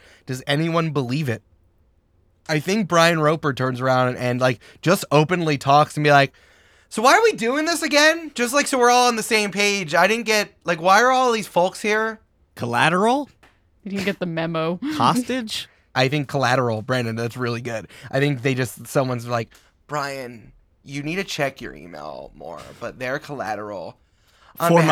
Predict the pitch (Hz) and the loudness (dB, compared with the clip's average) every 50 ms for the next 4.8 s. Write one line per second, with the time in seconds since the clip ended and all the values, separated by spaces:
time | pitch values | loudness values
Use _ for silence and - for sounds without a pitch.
0 | 156 151 147 143 131 143 147 165 165 - - - - - - _ - _ _ _ | 4 4 4 2 2 2 2 2 0 -2 -8 -10 -12 -14 -18 _ -20 _ _ _
1 | - - - 131 - - - - 156 - 226 247 - - 214 208 175 233 254 269 | -16 -10 -10 -10 -10 -6 -8 -8 -8 -6 -8 -10 -6 -4 -4 -4 0 0 0 0
2 | 262 240 185 147 131 139 147 139 147 151 143 - - - 131 123 131 131 123 123 | 0 0 0 2 2 2 0 0 -2 -6 -6 -6 -6 -6 -4 -4 -4 -6 -8 -10
3 | 120 110 98 101 - 113 87 80 85 - 147 147 127 120 - - 113 104 101 107 | -12 -14 -16 -14 -12 -10 -10 -10 -10 -10 -12 -10 -10 -12 -10 -12 -14 -14 -14 -12
4 | - 143 120 - 139 120 107 95 92 98 98 85 69 78 120 | -12 -12 -12 -12 -14 -12 -12 -12 -12 -12 -12 -12 -12 -14 -16